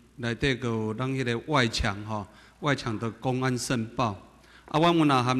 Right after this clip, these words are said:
内政部吼这边来联系啦。啊，内政部营建署伊有若要定一个，吼，就是全，全国性的大楼，就是针对咱外墙脱落吼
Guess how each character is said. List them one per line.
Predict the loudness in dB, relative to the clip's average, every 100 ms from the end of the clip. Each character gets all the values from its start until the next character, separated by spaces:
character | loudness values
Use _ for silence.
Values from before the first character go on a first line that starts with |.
| 4
内 | 2
政 | 2 0 0
部 | 0 -2 -2
吼 | -4 -6 -6
这 | -4
边 | -2
来 | -2 -2
联 | -2 -2
系 | -4 -4 -4
啦。 | -4 -8 -16 _ -20 -20
啊， | 0 4
内 | 6
政 | 4
部 | 4 4
营 | 4
建 | 2 0
署 | -2 -2
伊 | -2
有 | 0
若 | 0
要 | 0 -4 0
定 | 2 2
一 | 0
个， | -4 -4 -8 -12 -20 -20 -20 -10
吼， | -4 -2
就 | -2
是 | -2 -4
全， | 0 0 0 -4 -16 -6
全 | 2 4 4
国 | 4 2
性 | 2 2 2
的 | 0
大 | 2 4 4
楼， | 0 -4 -10 -18 -20 _
就 | -4
是 | -4
针 | 0 2 4
对 | 2
咱 | 2 2
外 | 2 0
墙 | 0 -4 -4
脱 | -2 2
落 | 4 4 2
吼 | -4 -6